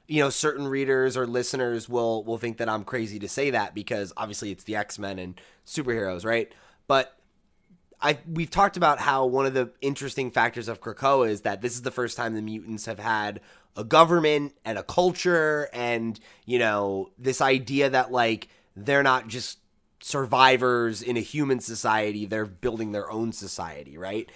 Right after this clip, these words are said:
And, like, finance and business and all that shit is a huge part of a culture, right? Like,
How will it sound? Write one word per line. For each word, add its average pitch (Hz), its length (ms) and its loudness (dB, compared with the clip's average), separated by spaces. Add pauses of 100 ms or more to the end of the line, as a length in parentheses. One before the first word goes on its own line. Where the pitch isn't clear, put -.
(240)
And, 131 200 0
like, 123 400 2 (1300)
finance 151 960 2
and 120 580 0
business 139 680 0
and 131 180 0
all 131 100 4
that 131 180 4
shit 139 280 2
is 139 180 0
a 117 80 -4
huge 147 480 -4
part 151 380 4
of 135 100 0
a 135 60 2
culture, 135 560 -2
right? 131 360 -2
Like, 113 300 -2